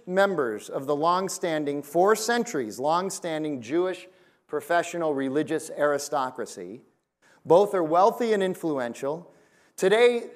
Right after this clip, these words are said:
today, Joseph and Nicodemus would be social media stars, and they would have their own reality s-, shows.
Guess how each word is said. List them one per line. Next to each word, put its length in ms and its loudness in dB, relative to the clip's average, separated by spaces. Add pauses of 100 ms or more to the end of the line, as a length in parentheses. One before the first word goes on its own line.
(140)
today, 280 2
Joseph 600 2
and 140 -2
Nicodemus 680 0
would 160 -4
be 120 0
social 480 2
media 320 0
stars, 540 0
and 240 -2
they 80 4
would 160 0
have 220 0
their 180 0
own 240 2
reality 580 0
s-, 160 -16 (100)
shows. 500 -12